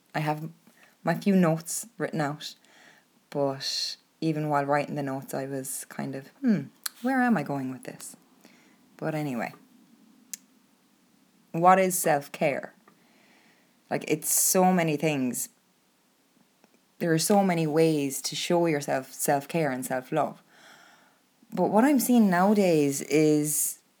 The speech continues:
people putting themselves under severe pressure to be practicing, quote unquote, self-care.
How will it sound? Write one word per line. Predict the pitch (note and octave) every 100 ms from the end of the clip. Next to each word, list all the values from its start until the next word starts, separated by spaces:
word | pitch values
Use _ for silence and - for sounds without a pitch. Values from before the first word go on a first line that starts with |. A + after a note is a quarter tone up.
| _ -
people | - G#3 G#3+
putting | A3 F#3+ G#3
themselves | G3+ F3 D3 C#3 -
under | D3 D#3 D3 C3 B2+ _ _ _ _
severe | - - - E3 D#3+ D#3 D#3+ D#3+ G#3 B3 G#3
pressure | D3+ - F3 F3+ C3+
to | C3+ -
be | C#3
practicing, | C#3 D#3 D#3+ D#3+ B2+ B2+
quote | - G3 G3
unquote, | D#3+ C#3 D#3+ D#3+ C3 - - _ _ _ _ _
self-care. | - - F#3+ D3 - - F#3 B2+ -